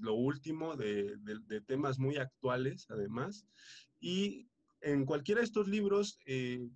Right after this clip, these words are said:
pueden, pueden participar con cualquiera de estos libros en el concurso Leamos la Ciencia para Todos, que actualmente se encuentra abierto. La convocatoria la pueden encontrar en nuestra página web, W W W la ciencia para todos punto M X,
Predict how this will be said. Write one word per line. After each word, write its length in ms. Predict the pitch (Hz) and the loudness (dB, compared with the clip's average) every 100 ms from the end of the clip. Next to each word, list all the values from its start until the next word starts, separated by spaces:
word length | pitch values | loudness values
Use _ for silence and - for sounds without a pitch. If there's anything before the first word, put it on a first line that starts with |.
| - | -8
pueden, 560 | 151 165 180 185 185 - | -4 -2 0 -2 -6 -10
pueden 240 | 156 165 180 | -6 -6 -4
participar 720 | 139 127 135 131 - 139 135 | -4 -6 -12 -12 -4 -4 -4
con 160 | 147 | -6
cualquiera 340 | 135 110 135 139 | -6 -8 -4 -4
de 60 | |
estos 260 | 135 139 127 | -4 -8 -8
libros 400 | 131 123 135 - | -8 -6 -8 -10
en 220 | 113 113 | -12 -10
el 140 | 110 110 | -10 -10
concurso 580 | 117 117 123 123 139 131 | -12 -8 -8 -6 -2 -2
Leamos 320 | 117 123 123 | 0 -2 -2
la 80 | 107 | -4
Ciencia 300 | 123 117 131 | -6 -6 -6
para 240 | 117 117 | -4 -6
Todos, 400 | - 123 131 135 | -4 -6 -4 -8
que 240 | - 131 | -8 -6
actualmente 680 | 131 110 - 120 123 131 135 | -4 -6 -2 0 0 -2 -4
se 120 | 131 110 | -6 -8
encuentra 600 | 101 107 113 117 120 123 | -8 -12 -6 -4 0 2
abierto. 560 | 127 139 123 - 143 - - - - _ | 6 6 4 -2 -8 -8 -20 -20 -20 _
La 140 | 135 | -2
convocatoria 680 | 131 135 131 139 135 156 165 | 2 2 2 2 2 2 4
la 160 | 139 | 2
pueden 220 | 131 143 135 | 2 2 4
encontrar 560 | 120 117 117 131 139 | 2 -2 -4 -2 2
en 100 | 135 | 0
nuestra 340 | 110 - 110 107 | -2 -6 -8 -6
página 460 | 120 123 131 123 | -6 -4 -2 -2
web, 300 | 123 131 143 - | 0 0 -2 -6
W 280 | 131 127 131 | -8 -4 -2
W 280 | 120 117 120 | -2 0 -2
W 200 | 135 127 | -2 -2
la 140 | 113 107 | -4 -4
ciencia 400 | - 135 139 139 | -2 -2 -2 -4
para 240 | 117 104 | -4 -4
todos 380 | - 135 151 - | -4 -4 -4 -6
punto 360 | 127 123 123 | -6 -4 -4
M 240 | 120 127 139 | -4 -2 -2
X, 480 | 151 - 220 240 | -4 -8 -12 -12